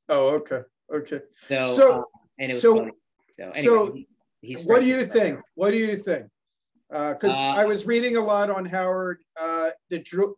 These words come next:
Speaker 1: I was reading the Detroit Free Press. An article said that he should be out,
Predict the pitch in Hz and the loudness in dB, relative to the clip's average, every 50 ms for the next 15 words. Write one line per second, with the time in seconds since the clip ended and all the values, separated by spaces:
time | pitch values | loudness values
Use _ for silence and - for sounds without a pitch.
0 | - 175 170 170 175 - 190 214 214 208 208 202 196 190 180 175 165 175 - 170 | -6 -4 -2 -2 -2 -4 -6 -6 -6 -6 -6 -6 -6 -6 -6 -6 -6 -6 -8 -10
1 | - - - 180 175 170 170 - - 170 147 - - 208 208 196 190 185 - - | -10 -6 -4 -4 -4 -4 -4 -6 -6 -8 -8 -6 -2 0 2 2 2 0 -4 -8
2 | _ _ _ _ _ _ _ _ _ _ _ - 165 160 170 175 175 175 170 170 | _ _ _ _ _ _ _ _ _ _ _ -8 -4 -2 2 2 2 2 0 0
3 | 185 175 160 - - - 175 160 147 160 156 151 165 156 - - 156 135 151 156 | -2 -4 -4 -4 -4 -2 -2 -2 -2 -4 -8 -8 -8 -10 -10 -12 -8 -4 0 2
4 | 156 175 190 185 180 175 - | 2 4 4 2 2 0 -2